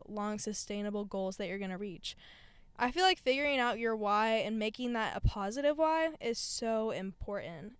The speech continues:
And honestly, only the positive reasons for fitness are gonna be super long term. I feel like in the past, whenever I was moving my body out of, you know, hate, or I was w-, trying to work off stuff, or I was trying to, you know, earn my food per se,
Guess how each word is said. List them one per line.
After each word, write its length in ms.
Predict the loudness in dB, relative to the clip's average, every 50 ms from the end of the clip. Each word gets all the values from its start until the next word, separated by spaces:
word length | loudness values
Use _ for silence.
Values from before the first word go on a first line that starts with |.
| -10
And 120 | -8 -6 -2
honestly, 420 | 0 0 2 0 0 2 2 4 4 4 4
only 320 | 2 2 2 2 2 2 2
the 100 | 2 4
positive 540 | 4 4 4 4 2 0 2 0 0 2
reasons 320 | 0 -2 -2 -2 -4 -4 -4
for 140 | -4 -6 -4
fitness 400 | -2 -2 -2 0 0 -2 -2 -2
are 180 | -2 -2 -2
gonna 180 | 0 -2 -2 -2
be 140 | -2 -4 -6
super 320 | -6 -8 -8 -6 -6 -6
long 220 | -4 -6 -6 -8
term. 340 | -8 -8 -8 -8 -8 -8 -12 -14 -16 -18 -20 -20 -16 -2 2
I 120 | 4 4
feel 200 | 4 6 6 6
like 160 | 8 8 6
in 100 | 6 2
the 80 | 2 0
past, 340 | 0 0 2 2 2 2 0
whenever 260 | 0 0 2 4 4
I 120 | 4 4
was 180 | 4 2 0 -2
moving 380 | -2 0 0 0 0 -2 -2 -2
my 140 | -2 -2
body 360 | 0 0 2 2 2 0 0 0
out 120 | 0 0
of, 200 | 0 -2 -4 -6 -12 -16 -10 -6
you 120 | -4 -4
know, 140 | -2 -2 -4
hate, 420 | -4 -2 2 4 6 6 6 6
or 120 | 4 4 2
I 100 | 2 2
was 140 | 0 -2
w-, 140 | -4 -8 -12 -12 -8
trying 280 | -4 0 0 0 0
to 100 | 0 -2
work 320 | -2 0 2 2 2 4 4
off 240 | 4 6 4 4 2
stuff, 600 | -2 0 2 4 4 4 4 4 4 2 2 0
or 80 | -2 0
I 100 | 0 0
was 100 | -2 -4
trying 320 | -2 -2 -2 0 -2 -2
to, 320 | -2 -2 0 0 0 0 -2 -6 -14 -20 -20 -20 -20 -8
you 100 | -4 0 2
know, 160 | 2 2 0 0 0
earn 260 | 2 4 4 4 2
my 180 | 2 0 0
food 580 | -2 -2 0 2 2 4 4 4 4 2 2 4
per 180 | 4 4 4 4
se, 420 | 2 2 2 4 4 4 4 2